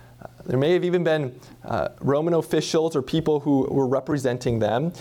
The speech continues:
these spies, and I'm sure people were hanging the balance. What, what is Jesus gonna s-, what is he gonna do? How does he respond? Well, in verse twenty-three,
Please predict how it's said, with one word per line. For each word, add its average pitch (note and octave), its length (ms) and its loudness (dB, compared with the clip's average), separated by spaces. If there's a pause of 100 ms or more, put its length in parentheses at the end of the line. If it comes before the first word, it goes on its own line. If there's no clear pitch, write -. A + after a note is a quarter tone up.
(580)
these D3 200 2
spies, D3+ 840 0
and D3 380 -2
I'm D3 180 0
sure G#3+ 180 0
people G3+ 420 0
were B2+ 220 2 (1300)
hanging F3 380 0
the A2+ 80 2
balance. A#2 440 -2
What, C3+ 240 -2
what D#3+ 120 -2
is G3 120 -6
Jesus A2+ 220 -2
gonna A2 160 -4
s-, - 180 -6 (180)
what - 160 0
is G3 100 -2
he - 80 0
gonna - 180 -2
do? F#3+ 400 0 (200)
How F3+ 120 -2
does C#3+ 120 0
he C3 80 -2
respond? - 680 -4 (1080)
Well, D#3+ 60 0
in D#3+ 60 2
verse A#3+ 120 2
twenty-three, G3 800 2